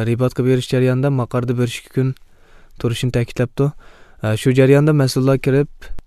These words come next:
"Sizlar mushu yerda to'rt-besh kun turib qoldigan bo'ldinglar", deb muqim vaqtni belgilab qo'ysa, ee, u vaqtda yana qasr o'qamdi yo to'liq qayinlamdi?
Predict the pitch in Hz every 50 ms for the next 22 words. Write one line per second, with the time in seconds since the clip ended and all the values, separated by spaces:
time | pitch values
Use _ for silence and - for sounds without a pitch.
0 | _ - - - 135 - 135 135 135 135 123 - 131 123 120 135 135 - 131 120
1 | - - 123 120 - - 127 123 - 127 117 - - 120 120 123 123 120 117 120
2 | 113 117 117 117 120 123 123 120 123 120 - - 113 104 104 113 - - 139 139
3 | 127 120 113 - - - 117 113 117 113 113 117 117 113 - 120 117 117 - 127
4 | 127 127 - - - - - - - - - - - - 110 101 101 98 - -
5 | 117 113 - - 120 117 117 113 117 117 - 117 107 - 117 113 104 - 113 110
6 | 117 127 135 131 120 - - 113 110 107 - - 107 104 104 101 104 101 101 104
7 | 107